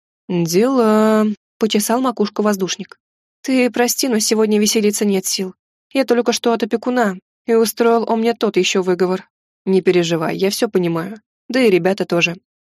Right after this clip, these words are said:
Декан у нас тот ещё тиран. Потом устроим вечеринку. Заодно Терн выйдет из карцера. В общем, отдыхай. Завтра увидимся». Он поднялся и покинул комнату.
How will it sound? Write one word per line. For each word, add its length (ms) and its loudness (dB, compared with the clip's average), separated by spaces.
Декан 400 0
у 60 -2
нас 200 0
тот 220 -2
ещё 460 0
тиран. 540 -4
Потом 320 0
устроим 380 -2
вечеринку. 540 -2
Заодно 520 2
Терн 360 0
выйдет 280 2
из 120 -6
карцера. 500 -6
В 120 -4
общем, 540 0
отдыхай. 600 -2
Завтра 320 -2
увидимся». 440 -2
Он 160 2
поднялся 540 0
и 20 0
покинул 400 -2
комнату. 460 -8